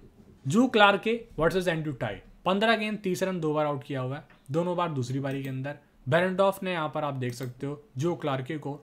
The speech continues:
नौ गेंद में तेरह रन देके दो बार आउट किया, दोनों बार दूसरी पारी में। तो अच्छा मैचअप है यहाँ पे एंड्रू टाई के साथ जो क्लार्के का और बेरेंडॉफ के सामने भी। तो बेरेंडॉफ इनको निकाल सकते हैं नई गेंद से अगर पिच में हल्का सा थोड़ा सा मूवमेंट रहा तो, हलचल रही पिच में तो।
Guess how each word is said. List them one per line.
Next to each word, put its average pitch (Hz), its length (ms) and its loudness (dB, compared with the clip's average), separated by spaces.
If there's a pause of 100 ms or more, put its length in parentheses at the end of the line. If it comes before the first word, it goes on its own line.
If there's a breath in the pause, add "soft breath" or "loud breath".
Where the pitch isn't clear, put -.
(120)
नौ 156 180 2
गेंद 156 240 -2
में 156 120 -6
तेरह 135 220 -2
रन 135 180 -4
देके 131 180 -4
दो 113 140 -6
बार 123 140 -4
आउट 135 160 -4
किया, 131 120 -6
दोनों 120 220 -6
बार 120 120 -4
दूसरी 107 340 -10
पारी 131 240 -6
में। 165 180 -4 (260 loud breath)
तो 175 60 0
अच्छा 214 220 -2
मैचअप 180 340 -2
है 196 60 -2
यहाँ 151 220 -2
पे 180 180 -4 (180)
एंड्रू 165 280 2
टाई 156 280 0
के 165 120 -4
साथ 156 200 -2
जो 139 200 -2
क्लार्के 127 400 -4
का 156 120 -2
और 156 140 0
बेरेंडॉफ 123 440 -2
के 139 80 -6
सामने 98 340 -10
भी। 92 120 -14
तो - 360 -14
बेरेंडॉफ 147 420 -2
इनको 143 140 -6
निकाल 127 300 -4
सकते 165 280 -8
हैं 151 80 -4
नई 139 140 -2
गेंद 139 180 -2
से 135 100 -6
अगर 131 120 -4
पिच 127 240 -8
में 131 80 -2
हल्का 123 220 -6
सा 143 280 -2 (280 loud breath)
थोड़ा 139 140 2
सा 156 100 -2
मूवमेंट 139 420 0
रहा 120 120 0
तो, 95 240 -10 (180)
हलचल 139 300 -2
रही 123 180 -2
पिच 120 240 -8
में 101 100 -14
तो। 95 180 -16